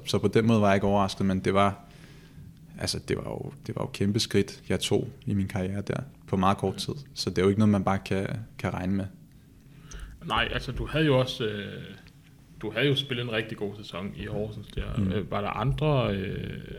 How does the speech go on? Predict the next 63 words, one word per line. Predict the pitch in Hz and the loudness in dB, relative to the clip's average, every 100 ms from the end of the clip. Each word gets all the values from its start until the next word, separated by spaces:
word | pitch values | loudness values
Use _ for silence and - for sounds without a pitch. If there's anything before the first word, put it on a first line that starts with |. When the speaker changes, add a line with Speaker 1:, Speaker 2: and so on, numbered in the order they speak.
| - | -10
Speaker 2:
altså, | - 101 | -8 -2
havde | 101 | 2
du | |
andre | 107 135 139 | 4 6 10
muligheder | 135 156 131 110 | 10 10 6 2
end | - 107 104 104 | -2 -4 -2 -4
F | |
C | - | 0
Midtjylland | 131 139 101 - | 0 0 -4 -4
der | 92 92 - 98 | -6 -8 -10 -12
efter | 104 98 | -10 -6
den | 101 | -6
sæson? | 107 101 101 - - - - | -6 -8 -10 -12 -14 -18 2
Speaker 1:
Jamen, | 107 101 87 - | 4 4 -2 -8
altså, | - 113 107 | -4 0 0
så | - - - 110 | -2 -4 2 6
vidt | 131 143 | 8 8
jeg | 139 | 10
ved, | 147 | 8
så | 131 131 | 6 6
var | 117 | 6
de | 110 113 123 | 6 6 8
rimelig | 127 107 | 10 10
hurtigt | 110 120 | 8 8
på | 113 | 4
banen. | 101 98 107 107 - - | 4 6 4 0 -6 -2
Øhm, | 98 98 101 107 | 0 0 0 0
jeg | 95 | 4
ved, | 107 | 6
der | 110 | 6
var, | 107 95 - - - | 6 4 2 -6 -6
der | - | 0
var | 73 | 2
også | 104 90 | 2 2
andre | 98 113 110 - | 2 0 0 0
klubber, | 107 107 | 2 4
der | 101 | 4
var | 98 | 4
interesserede | 92 98 - 90 | 2 -2 2 2
og | 95 | 2
sådan | - 98 | 0 -2
noget, | - | -2
og | 98 | -2
så | 98 | 2
videre, | 101 | 4
men, | 101 98 92 92 | 6 4 2 -2
men | 92 | -4
de | 104 | -6
fik | - 101 | 0 0
egentlig | 104 104 98 - - | 2 0 -2 -6 -2
ordnet | 98 107 104 | 0 2 0
det | 95 | 0
ret | 87 - | -2 0
hurtigt, | 95 92 98 | 0 0 -2
og | - | -2
det | 95 | 0
var | 92 | 0
også | 95 104 | 0 0
noget, | 101 | 0
jeg | 95 | 0
rigtig | 95 92 | -2 -2
gerne | 95 98 | -2 0
ville. | 95 | -2